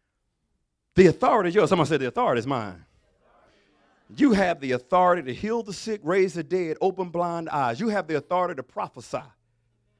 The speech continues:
That's every church member. There's a difference between the office of a prophet and prophesying. The Bible says all can prophesy, but not all are prophets. That's why you need to know the difference between the ascension gifts that Jesus gave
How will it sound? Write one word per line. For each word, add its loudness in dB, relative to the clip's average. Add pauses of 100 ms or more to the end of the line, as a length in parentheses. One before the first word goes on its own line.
(580)
That's -8
every -2
church -4
member. -6 (2250)
There's 4
a -8
difference 2
between -4
the -2
office -2
of -8
a -10
prophet -2
and -10
prophesying. -4
The -10
Bible 0
says -4
all 4
can -10
prophesy, -2
but -4
not -4
all 0
are -4
prophets. -6 (1300)
That's 0
why 4
you 0
need -2
to -2
know 0
the -2
difference -4
between -8
the -8
ascension -6
gifts -6
that -12
Jesus -10
gave -6